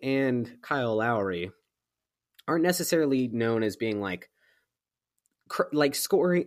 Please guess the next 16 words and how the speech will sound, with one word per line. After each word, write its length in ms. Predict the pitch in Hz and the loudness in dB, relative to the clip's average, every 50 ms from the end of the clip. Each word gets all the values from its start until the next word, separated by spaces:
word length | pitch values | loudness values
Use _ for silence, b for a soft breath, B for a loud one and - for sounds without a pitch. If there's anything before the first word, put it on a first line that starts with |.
| - | -2
scoring 380 | - - - 214 220 226 208 185 | -6 -2 0 2 2 4 4 4
on 120 | 160 147 | 4 4
the 80 | 139 131 | 4 4
level 440 | 120 123 113 104 113 101 113 - - - | 2 2 0 0 -2 -4 -4 -6 -6 -4
of 340 | 117 110 107 104 98 - | -4 -2 -2 -2 -2 -6
Klay 280 | - - 123 120 107 98 | -6 -2 0 2 2 2
Thompson 500 | - 110 104 98 90 - 101 95 92 90 | 2 0 -2 -2 -2 -2 -2 -2 -2 -2
or 640 | - - 92 92 92 92 90 85 85 85 87 90 - _ - | -4 -6 -6 -4 -2 -2 0 -2 -2 -4 -6 -8 -12 _ -14
Steph 260 | - - - 85 - | -8 -6 -6 -6 -6
Curry, 360 | - - 147 - - - - _ _ | -2 -2 -2 -2 -2 -6 -14 _ _
right? 300 | - 196 - 117 120 - b b b b b | -2 0 2 2 0 -2 b b b b b
They're 100 | - 120 | 0 4
not 200 | 127 131 139 120 | 4 4 4 4
necessarily 540 | 139 123 - - - 147 131 131 131 131 120 | 0 0 -2 -2 -2 0 0 2 2 2 0
known 260 | 117 117 120 120 117 | 0 0 0 0 -2
for 420 | 117 - 117 113 107 104 104 101 | -2 -2 0 2 2 2 0 -2